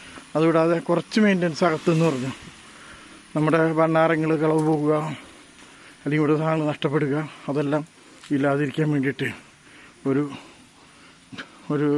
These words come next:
ചെറിയ ഗ്രില്ല് വെച്ചിട്ട് ഒരു മുറിക്ക് സമാനമായ സംഗതികളെല്ലാം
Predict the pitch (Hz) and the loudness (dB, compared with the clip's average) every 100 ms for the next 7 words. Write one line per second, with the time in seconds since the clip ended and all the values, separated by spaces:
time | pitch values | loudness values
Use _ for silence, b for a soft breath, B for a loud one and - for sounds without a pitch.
0 | 143 - 151 147 156 165 - 135 131 143 | 0 0 -2 0 -2 -2 -4 -6 -4 0
1 | 151 143 127 143 - B B B B 151 | 0 -2 -6 -8 -10 B B B B -2
2 | 147 147 135 170 156 151 143 143 139 139 | 0 0 -2 -4 -2 -2 0 0 -2 -4
3 | 151 B B B B B B B - 143 | -8 B B B B B B B -6 -4
4 | 147 143 143 135 143 | -2 -2 -2 -2 -6